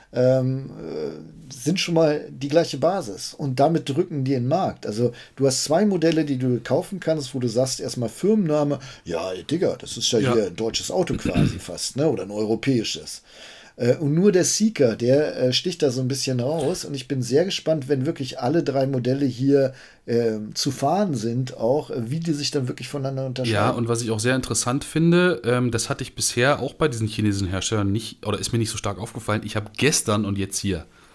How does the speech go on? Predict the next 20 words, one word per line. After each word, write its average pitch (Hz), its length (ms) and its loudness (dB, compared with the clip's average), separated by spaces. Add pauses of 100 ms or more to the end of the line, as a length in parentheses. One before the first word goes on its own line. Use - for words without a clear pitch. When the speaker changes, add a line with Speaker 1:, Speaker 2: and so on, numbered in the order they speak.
(460)
Speaker 2:
äh, 98 300 -4
kein, 123 420 0 (680)
<laughs> - 640 -12
kein, 113 220 0
kein 151 260 2
Placement, 139 640 4
nicht, 151 260 0
nicht 160 220 0
Partner 156 320 4
dieses 131 260 -4
Podcasts, 127 640 0
aber 120 200 0
trotzdem 123 520 0
sehr 131 160 2
gute 135 180 -4
Plattform. 127 460 0
Ich 117 80 -2
hab 120 100 -6
gestern 143 320 4
einfach, 151 520 2